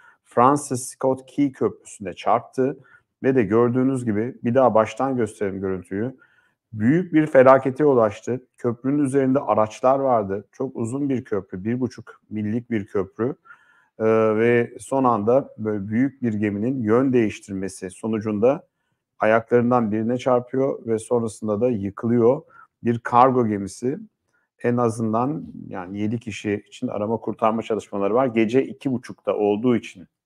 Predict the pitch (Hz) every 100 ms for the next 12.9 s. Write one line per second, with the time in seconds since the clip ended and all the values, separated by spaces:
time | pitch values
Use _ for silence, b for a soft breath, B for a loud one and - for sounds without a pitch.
0 | _ _ _ 104 107 107 101 101 98 98
1 | 104 110 104 98 - 107 107 - - 98
2 | 101 92 - _ _ _ - 104 98 95
3 | 98 95 95 92 110 131 123 104 107 117
4 | - 110 104 92 92 127 - _ b b
5 | _ - 98 95 95 101 110 107 107 95
6 | 98 92 101 113 104 101 - 95 - 104
7 | 95 110 - - - _ _ _ _ _
8 | _ _ 98 92 92 90 92 92 90 -
9 | 104 90 92 113 - - 98 95 104 98
10 | 92 - - 90 104 95 92 95 90 87
11 | 85 82 107 117 - 110 98 - 90 104
12 | 98 95 92 90 87 85 - 110